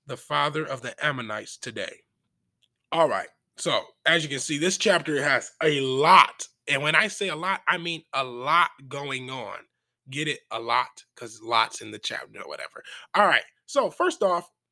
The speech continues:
first off, we see the two angels come into the city. So you have to know that these angels looked spectacular in a certain kind of way, because Lot recognized them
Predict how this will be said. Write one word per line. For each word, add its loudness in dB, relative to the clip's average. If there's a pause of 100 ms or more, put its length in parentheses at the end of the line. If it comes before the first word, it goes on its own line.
(280)
first -4
off, 0 (540)
we 2
see -6
the -6
two -6
angels -4
come -8
into -10
the -10
city. -10 (160)
So 2
you 0
have 0
to -8
know -2
that -2
these -8
angels -4
looked -4 (100)
spectacular -2
in -6
a -8
certain -4
kind -4
of -12
way, -4 (320)
because -4
Lot 4
recognized -2
them -2